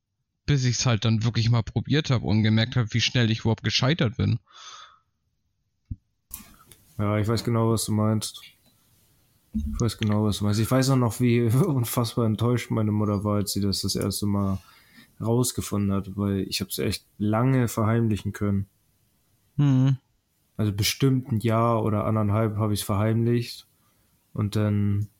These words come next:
Speaker 2: ja, irgendwann wurde ich, wurde man sich dann halt immer sicherer, ne? Und dann hast du dann irgendwann nicht mehr nur draußen geraucht, sondern dann auch mal drin am Fenster. Und weil
Speaker 1: Ja.
Speaker 2: du's ja selber dann irgendwann nicht mehr so gerochen hast, dachtest du, ja, alles safe.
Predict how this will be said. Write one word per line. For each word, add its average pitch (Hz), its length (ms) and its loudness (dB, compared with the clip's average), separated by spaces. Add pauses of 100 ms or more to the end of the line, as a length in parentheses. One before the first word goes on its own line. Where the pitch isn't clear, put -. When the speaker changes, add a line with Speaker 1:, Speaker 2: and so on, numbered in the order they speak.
(680)
Speaker 2:
ja, 110 320 2
irgendwann 117 360 2
wurde 117 180 2
ich, 104 100 0
wurde 113 400 2
man 113 220 2
sich 107 100 0
dann 110 140 0
halt 110 160 0
immer 113 180 2
sicherer, 107 460 0
ne? 123 180 4
Und 117 140 0
dann 107 100 2
hast 107 180 0
du 110 60 0
dann 104 140 0
irgendwann 110 400 0
nicht 104 160 -2
mehr 107 100 2
nur 104 160 2
draußen 123 380 0
geraucht, 120 380 -2
sondern 104 260 0
dann 104 120 -2
auch 110 160 -2
mal 107 140 -2
drin 120 280 -2
am 110 140 -2
Fenster. 127 680 0 (720)
Und 113 80 -4
weil 127 100 4
Speaker 1:
Ja. 139 40 6
Speaker 2:
du's 135 100 2
ja 113 100 2
selber 117 480 2
dann 113 200 0
irgendwann 117 320 0
nicht 113 160 0
mehr 117 120 2
so 113 120 0
gerochen 117 500 -2
hast, - 540 -2 (140)
dachtest 107 360 -4
du, 110 60 -2
ja, 113 180 2
alles 107 300 0
safe. 117 380 -2